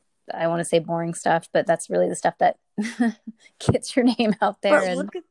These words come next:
Speaker 2: yeah, look at what you,
Speaker 1: Mm-hmm.
Speaker 2: uh, you attract. I mean, like, you attracted that. Like, that was an answer you wouldn't have expected,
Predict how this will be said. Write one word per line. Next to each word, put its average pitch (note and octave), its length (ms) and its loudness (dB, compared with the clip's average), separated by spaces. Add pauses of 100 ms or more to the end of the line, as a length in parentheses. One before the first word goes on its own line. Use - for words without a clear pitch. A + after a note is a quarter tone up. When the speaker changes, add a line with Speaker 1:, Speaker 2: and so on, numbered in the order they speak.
(160)
Speaker 2:
yeah, B3 360 -12 (100)
look C#4 180 -4
at F#4 100 -8
what - 120 -8
you, D#4 260 -4
Speaker 1:
Mm-hmm. - 140 -6
Speaker 2:
uh, B3+ 120 -8
you C#4 280 -8
attract. D4 560 0
I C#4+ 80 -6
mean, D4 220 -8
like, B3 200 -12 (140)
you C4 160 -14
attracted C4+ 500 -10
that. G#3 220 -8
Like, A3+ 160 -14
that C4 100 -10
was D#4 120 -12
an D#4+ 140 -10
answer C4+ 280 -12
you C4 160 -14
wouldn't B3 280 -8
have A#3 160 -18
expected, G#3 800 -16